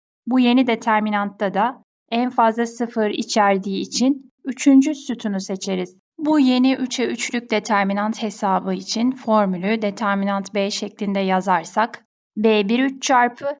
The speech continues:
B bir üçün kofaktörü artı B iki üç çarpı B iki üçün kofaktörü artı B üç üç çarpı B üç üçün kofaktörü şeklinde hesaplanacaktır.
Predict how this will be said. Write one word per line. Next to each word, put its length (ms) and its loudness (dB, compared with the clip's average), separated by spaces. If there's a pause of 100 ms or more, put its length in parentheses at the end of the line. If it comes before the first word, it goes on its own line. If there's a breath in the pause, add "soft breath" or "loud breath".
(160)
B 220 2
bir 100 0
üçün 340 -6
kofaktörü 840 -6 (160)
artı 440 -2
B 200 0
iki 260 -6
üç 180 -10
çarpı 340 0 (160)
B 160 -2
iki 280 -8
üçün 280 -8
kofaktörü 840 -6 (320)
artı 420 -2
B 200 -2
üç 260 -12
üç 80 -12 (120)
çarpı 280 -2 (120)
B 160 -6
üç 240 -18
üçün 280 -10
kofaktörü 640 -4
şeklinde 500 -8
hesaplanacaktır. 1040 -6